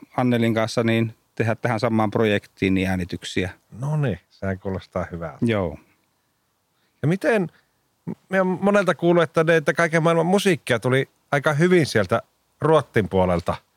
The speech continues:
Speaker 2: siellä Tornionjokin varressa, että melkein nopeampaa kuin Etelä-Suomeen ne tuli kaiken maailman juttuja.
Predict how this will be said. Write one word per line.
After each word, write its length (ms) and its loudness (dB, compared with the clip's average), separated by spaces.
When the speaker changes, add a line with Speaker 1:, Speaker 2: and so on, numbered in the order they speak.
Speaker 2:
siellä 500 0
Tornionjokin 640 0
varressa, 380 -6
että 160 -10
melkein 380 -2
nopeampaa 580 -2
kuin 160 -8
Etelä-Suomeen 840 -2
ne 100 -12
tuli 260 -8
kaiken 300 -4
maailman 280 -2
juttuja. 420 -8